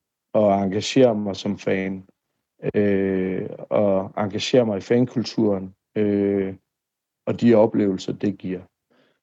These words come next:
Jamen altså, selvfølgelig er jeg bekymret. Jeg er primært bekymret for fremtiden på tribunen. Øh, jeg flytter selv i svinget, har jeg overvejet. Det, det tror jeg i hvert fald selv, jeg gør.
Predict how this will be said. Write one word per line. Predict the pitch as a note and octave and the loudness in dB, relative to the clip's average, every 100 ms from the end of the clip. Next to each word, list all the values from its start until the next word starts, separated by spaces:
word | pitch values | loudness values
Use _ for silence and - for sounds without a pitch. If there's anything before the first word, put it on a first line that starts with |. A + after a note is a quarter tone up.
| _ _ | _ _
Jamen | G2+ G2+ F#2+ | -2 -2 -2
altså, | - - A2 | -4 -2 -2
selvfølgelig | - - - C3 C3+ | -4 -8 0 4 6
er | B2+ | 6
jeg | A#2 | 4
bekymret. | A2 A2 B2+ A#2+ G#2+ G2+ | 0 2 2 2 0 0
Jeg | G#2+ G#2+ | 2 0
er | |
primært | G#2 - C3 C3 A2+ | 0 0 4 4 2
bekymret | G#2+ - B2 A2 G2+ | -2 0 0 0 -4
for | - A2+ G#2 G2+ | -2 0 2 0
fremtiden | - A2+ A2 B2 G2+ | -2 -4 -2 -4 -4
på | - | -6
tribunen. | G2+ G#2+ F#2+ G2+ G2+ G2+ G2 _ _ _ _ _ - | -8 -8 -4 -4 -2 -4 -8 _ _ _ _ _ -6
Øh, | F#2 A2 G#2+ G#2 G#2 G2 G2 - - - | 0 4 4 4 2 0 0 -2 -4 -2
jeg | - A2+ | 0 0
flytter | - A#2 A2 | 2 2 2
selv | - C#3 C3 B2 | 4 4 4 0
i | |
svinget, | A2 C#3 C3+ A#2+ G#2+ | -2 2 2 0 -4
har | G#2+ | -4
jeg | G#2+ | 0
overvejet. | G#2+ A2 A2+ G#2 F#2+ - | 2 2 2 2 -2 -4
Det, | G#2 G2+ _ - | -6 -6 _ -8
det | G#2 | -8
tror | - G#2+ | -2 -2
jeg | G2 | -2
i | |
hvert | F#2+ | -4
fald | F#2 | -8
selv, | - A2 G#2+ | -4 -4 -4
jeg | G#2+ | -6
gør. | G#2 G2+ | -6 -6